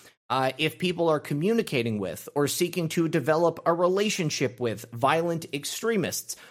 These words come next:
or being contacted directly by them. So that means they are watching your messages. They are trying to make sure that you're not doing this stuff. Uh, looking for people who are purchasing explosives.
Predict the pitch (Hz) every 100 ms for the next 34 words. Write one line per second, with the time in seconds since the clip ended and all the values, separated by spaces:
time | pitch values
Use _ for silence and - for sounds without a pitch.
0 | - - 175 165 160 151 147 131 147 156
1 | 156 139 131 135 135 117 120 127 123 170
2 | 196 110 107 143 151 180 - 165 170 156
3 | 165 170 165 175 170 170 170 190 196 143
4 | - 120 110 131 117 117 151 143 170 156
5 | 147 - 123 139 107 131 113 117 175 151
6 | 107 - 82 - - - _ - 135 135
7 | 170 185 185 185 185 190 180 170 160 -
8 | - 170 - - 156 - 127 - - 156
9 | 175 190 175 101 78